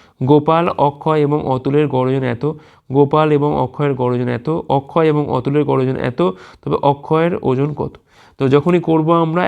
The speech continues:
একদম মুখে মুখে করবো এটা। গোপাল, অক্ষয় আমি বলছি এ কে দিয়ে লিখছি, আর অতুলকে লিখছি আমি এখানে এ দিয়ে। তাহলে ফর্টি সিক্স ইন্টু থ্রি করলে পাচ্ছি এখান থেকে আমরা তিন ছয় আঠারো, আট হচ্ছে এক, তিন চার বারো একে তেরো, একশো আটত্রিশ। গোপাল আর হচ্ছে অক্ষয়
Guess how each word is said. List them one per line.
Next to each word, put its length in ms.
একদম 220
মুখে 200
মুখে 220
করবো 240
এটা। 140
গোপাল, 420
অক্ষয় 400
আমি 160
বলছি 180
এ 100
কে 140
দিয়ে 180
লিখছি, 220
আর 80
অতুলকে 360
লিখছি 240
আমি 140
এখানে 180
এ 20
দিয়ে। 160
তাহলে 260
ফর্টি 340
সিক্স 240
ইন্টু 240
থ্রি 140
করলে 200
পাচ্ছি 200
এখান 140
থেকে 120
আমরা 160
তিন 160
ছয় 200
আঠারো, 200
আট 80
হচ্ছে 180
এক, 80
তিন 200
চার 180
বারো 200
একে 200
তেরো, 200
একশো 220
আটত্রিশ। 400
গোপাল 440
আর 140
হচ্ছে 180
অক্ষয় 420